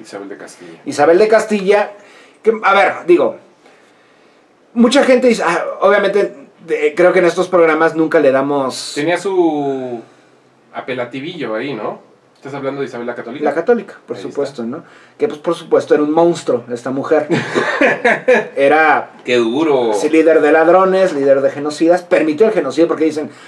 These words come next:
Speaker 2: "Ay, no", cuando lle-, cuando
Speaker 1: Ay, no. <laughs>
Speaker 2: porque
Speaker 1: Ay, no.
Speaker 2: tenemos, recuerden, esta-, no, estamos hablando de líderes, no podemos meter a genocidas, pues, pelajustanes, como
Speaker 1: Ajá,
Speaker 2: Colón, por
Speaker 1: ramplones.
Speaker 2: ejemplo. Ajá, Crisóforo Colombo.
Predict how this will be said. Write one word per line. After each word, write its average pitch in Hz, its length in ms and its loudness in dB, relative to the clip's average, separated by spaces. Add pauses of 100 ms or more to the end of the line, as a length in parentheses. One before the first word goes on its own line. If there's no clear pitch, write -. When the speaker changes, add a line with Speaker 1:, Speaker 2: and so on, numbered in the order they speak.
(140)
Speaker 2:
"Ay, 202 280 2
no", 196 360 2
cuando 143 260 0
lle-, 151 200 -2
cuando 151 220 0
Speaker 1:
Ay, 233 120 4
no. 202 180 2 (420)
<laughs> - 420 -2
Speaker 2:
porque 170 200 2
Speaker 1:
Ay, 208 240 2
no. 202 220 4
Speaker 2:
tenemos, 240 320 4 (380)
recuerden, 190 500 4
esta-, 208 260 0
no, 185 260 -2
estamos 233 340 0
hablando 202 320 4
de 165 100 4
líderes, 147 460 2
no 160 100 0
podemos 165 320 4
meter 135 300 2
a 127 400 2
genocidas, 127 640 0 (400)
pues, - 120 -20 (120)
pelajustanes, 127 640 -2
como 117 200 -6
Speaker 1:
Ajá, - 80 -6
Speaker 2:
Colón, 151 320 4
por 117 100 -2
Speaker 1:
ramplones. 139 540 -2 (140)
Speaker 2:
ejemplo. 139 60 -10
Ajá, 147 200 -6 (320)
Crisóforo 147 520 2
Colombo. 147 520 2